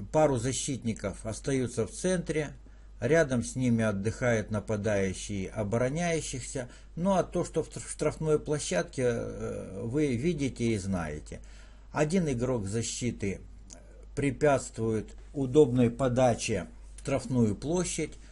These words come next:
остальные игроки разобрали нападающих. В общем, обычная толкотня, обычная тусовка, обычное хватание за трусы, футболки и так далее. Мне это никогда не нравилось, но дело не в этом.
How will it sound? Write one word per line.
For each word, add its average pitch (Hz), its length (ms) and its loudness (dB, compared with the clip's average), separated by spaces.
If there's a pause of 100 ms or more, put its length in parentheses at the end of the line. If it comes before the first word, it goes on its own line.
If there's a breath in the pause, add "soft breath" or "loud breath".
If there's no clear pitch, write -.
(460 loud breath)
остальные 160 720 2
игроки 120 400 2
разобрали 113 600 4
нападающих. 147 1000 0
В 127 80 -2
общем, 131 480 0
обычная 120 640 0
толкотня, 139 720 0
обычная 107 720 0
тусовка, 147 760 -4 (300 loud breath)
обычное 117 540 0
хватание 117 640 0
за 101 140 -4
трусы, 120 400 -4
футболки 117 600 -2
и 104 60 -2
так 101 260 -2
далее. 76 320 -6 (400 loud breath)
Мне 185 200 2
это 175 200 2
никогда 131 440 0
не 120 120 2
нравилось, 92 560 0
но - 140 -4
дело 165 260 2
не 143 160 2
в 92 120 0
этом. 76 380 -6